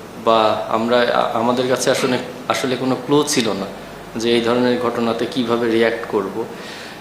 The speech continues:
But, আহ, definitely, আহ, আমাদের মাঝ থেকে একটা মানুষ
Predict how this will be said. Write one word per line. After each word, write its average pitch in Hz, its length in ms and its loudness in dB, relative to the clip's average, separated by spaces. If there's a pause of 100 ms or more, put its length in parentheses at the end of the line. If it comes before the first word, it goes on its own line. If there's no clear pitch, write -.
(160)
But, 131 120 6
আহ, 123 640 0
definitely, 135 560 2
আহ, - 460 -4
আমাদের 120 320 2 (200)
মাঝ 120 360 0
থেকে 123 220 -2
একটা 123 240 0
মানুষ 117 260 2